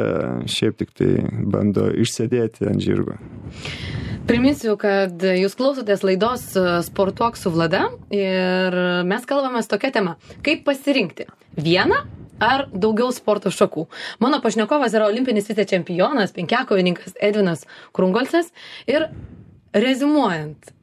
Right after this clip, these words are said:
Speaker 2: e, kaip tu patartum žmonėm, e, rinktis tas sporto šakas? Ar koncentruotis labiau į vieną, ar tiesiog mėginti, kol atrasti tris mėgiamas? Ar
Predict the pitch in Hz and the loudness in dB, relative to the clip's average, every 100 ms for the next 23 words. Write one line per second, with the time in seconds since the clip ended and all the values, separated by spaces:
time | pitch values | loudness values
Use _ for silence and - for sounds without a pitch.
0 | - - - - 180 175 170 165 165 165 | -20 -20 -20 -4 2 4 4 4 4 2
1 | 170 202 - 339 415 - 277 - 208 220 | 0 -4 -4 0 0 -2 -4 0 0 2
2 | - - 233 196 151 170 170 190 240 233 | 0 0 0 2 0 2 4 4 4 2
3 | 208 - - - - - 170 170 160 160 | 0 -4 -16 -20 -20 -2 2 4 4 2
4 | 156 156 160 175 - - 185 285 269 - | 0 -2 -4 -4 -4 0 2 4 2 -4
5 | 156 - - - - - - - - 165 | -8 -10 -6 -4 -4 -4 -6 -2 0 0
6 | - 185 214 202 214 196 233 226 180 - | 0 0 2 0 0 0 2 0 0 -2
7 | 175 165 202 - - 147 156 226 370 440 | -2 2 0 -2 -6 -4 -2 0 2 2
8 | 466 _ - - - _ - 254 392 440 | 0 _ -20 -20 -20 _ -2 2 2 0
9 | 427 _ _ _ _ _ 220 214 294 294 | -6 _ _ _ _ _ -4 0 0 2
10 | 208 175 208 302 294 269 311 233 202 226 | 0 0 0 0 0 2 2 2 0 -2
11 | - 190 - 196 254 208 185 165 165 175 | -2 -4 2 2 4 2 4 2 0 -2
12 | 180 - - 175 165 - | -8 -14 -8 -6 -6 -8